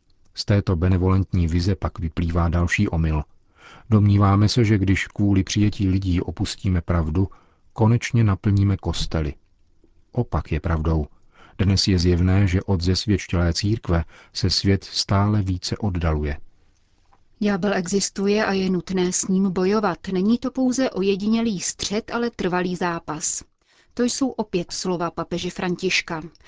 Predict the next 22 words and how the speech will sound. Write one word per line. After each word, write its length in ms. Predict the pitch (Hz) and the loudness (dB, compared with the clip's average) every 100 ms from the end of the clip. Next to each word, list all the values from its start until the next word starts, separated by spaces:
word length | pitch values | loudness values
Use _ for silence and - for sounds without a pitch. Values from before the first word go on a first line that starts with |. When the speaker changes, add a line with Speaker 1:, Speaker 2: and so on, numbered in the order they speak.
| - - | -20 -8
Speaker 2:
Jaké 260 | 202 196 185 | -6 -2 0
nástroje 680 | 175 170 - 185 180 180 185 | 0 -2 -4 -6 -4 -4 -2
vyjma 340 | 185 175 175 | -2 -2 -2
exorcismu 960 | - 170 175 180 - 196 175 196 202 196 | -4 -6 -6 -8 -6 -6 -2 -2 0 0
máme 380 | 175 240 233 151 | 0 0 0 -2
k 80 | |
tomuto 380 | - 170 170 175 | -6 -6 -4 -4
boji? 380 | 165 175 165 156 - _ _ _ _ - - - - - _ | -4 -4 -4 -6 -12 _ _ _ _ -20 -20 -20 -20 -20 _
Speaker 1:
Prostředky 600 | 110 104 - 147 - 120 | -2 -2 -2 -4 -2 -6
k 80 | - | -4
tomu, 280 | 120 120 101 | 0 2 2
abychom 380 | 95 - 101 87 | 0 0 0 2
vnímali 440 | 92 95 98 95 | 2 2 2 2
každodenní, 680 | - 87 92 90 92 92 92 | 0 0 2 2 2 2 2
rozšířené 800 | 87 - - 98 92 92 90 95 | 0 -2 -2 0 2 2 0 0
a 60 | 87 | -2
v 60 | |
rámci 340 | 92 92 87 90 | 0 0 -2 -4
sociálního 640 | 90 - 92 90 92 85 | -4 -2 0 2 2 0
kontextu 580 | - 90 85 87 - 87 | 0 -2 -2 -4 -4 -4
rostoucí 540 | 82 - 92 87 95 | -4 -2 -2 -2 -4
pokušení 720 | - 78 87 - 82 82 85 | -6 -6 -6 -2 -2 0 -2